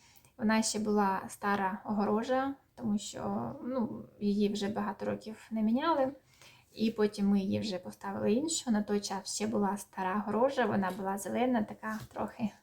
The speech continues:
е, похилившаяся. І колись півник зайшов до сусідів, до Захарівни, і вже не повернувся.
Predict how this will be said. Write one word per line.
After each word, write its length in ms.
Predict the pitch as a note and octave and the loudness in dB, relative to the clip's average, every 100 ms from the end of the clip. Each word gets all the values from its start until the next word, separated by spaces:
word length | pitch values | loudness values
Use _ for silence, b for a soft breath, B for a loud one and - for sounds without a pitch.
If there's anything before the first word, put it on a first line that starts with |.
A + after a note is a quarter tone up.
| - B B B B - | -20 B B B B -2
е, 380 | G#3+ G#3 G#3+ - G#3+ | 4 6 4 2 -4
похилившаяся. 920 | G#3+ G#3+ A3+ C#4 - C4 B3+ B3+ A#3+ b b b | -4 0 0 0 2 2 2 0 -2 b b b
І 200 | A#3 A#3 | -2 0
колись 540 | B3 A#3+ A#3 A#3+ - B3 A3 - | 2 6 6 6 4 2 0 2
півник 440 | G#3+ G#3+ C4 - - | 6 6 6 0 -6
зайшов 580 | A3 G#3+ G#3+ A#3+ A3+ G#3+ | 0 2 0 -2 -4 0
до 240 | G#3 G#3+ | 2 2
сусідів, 720 | G#3+ A3 - G#3 B3+ D4+ - - | 0 -10 -4 0 0 -2 -10 -14
до 200 | - A3+ | -4 -2
Захарівни, 720 | A3 A3 A3 A#3 C4 C#4+ C#4 B3 | -2 -2 0 0 0 2 0 -2
і 260 | - A3 B3 | -2 2 2
вже 320 | A3+ G#3+ A#3 | 4 4 4
не 140 | A3 | 4
повернувся. 720 | A3+ G#3+ A3 G3+ A3 - C4 | 2 -2 2 4 4 0 -4